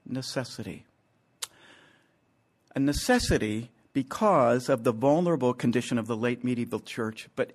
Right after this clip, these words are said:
infinitely tragic, because wherever Christian unity is undercut, our witness to the world is diminished. Do you believe that?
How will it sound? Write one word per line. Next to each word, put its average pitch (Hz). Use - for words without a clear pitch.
infinitely 165
tragic, -
because 127
wherever 135
Christian 190
unity 160
is 117
undercut, 139
our 143
witness 147
to -
the 113
world 110
is 113
diminished. 113
Do 147
you 180
believe 180
that? -